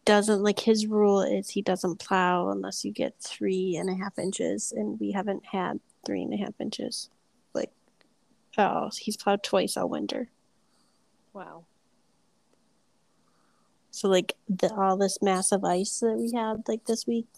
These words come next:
Speaker 1: like, was not thick enough for him to, like, plow. So Mike was out there for two and a half hours on Saturday, like, breaking it up and just clearing, like, the apron of our driveway and, like, right outside the garage so that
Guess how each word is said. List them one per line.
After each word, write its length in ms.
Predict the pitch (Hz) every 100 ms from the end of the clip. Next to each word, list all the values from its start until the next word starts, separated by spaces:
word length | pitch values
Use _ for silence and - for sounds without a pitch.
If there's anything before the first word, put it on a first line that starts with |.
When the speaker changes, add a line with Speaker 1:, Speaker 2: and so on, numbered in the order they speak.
| -
Speaker 1:
like, 320 | - - -
was 220 | 196 196
not 260 | 190 78 - _ _ _ _ _ _ - - _ _ _ _ _
thick 140 | - -
enough 300 | 190 214 - - -
for 100 | 208
him 200 | 220 220
to, 260 | - 226 220 _ -
like, 220 | - - -
plow. 200 | - -
So 180 | 214 214
Mike 220 | 202 196
was 100 | -
out 140 | 180 -
there 100 | 214
for 140 | 202
two 200 | - -
and 80 | 202
a 40 |
half 220 | 196 185
hours 280 | - - -
on 140 | - -
Saturday, 440 | - - 76 -
like, 220 | 180 196
breaking 340 | - 185 190 185
it 60 |
up 220 | 180 170 -
and 120 | 190
just 220 | 185 -
clearing, 460 | - 196 196 190 208 - - - -
like, 200 | 190 190
the 80 | 156 190
apron 240 | 196 208 214
of 120 | 214
our 100 | 208
driveway 500 | 208 202 214 214 190
and, 120 | 190
like, 140 | 170
right 160 | 175 175
outside 300 | - 165 165
the 80 | 175
garage 480 | - 165 165 - -
so 220 | - -
that 260 | - -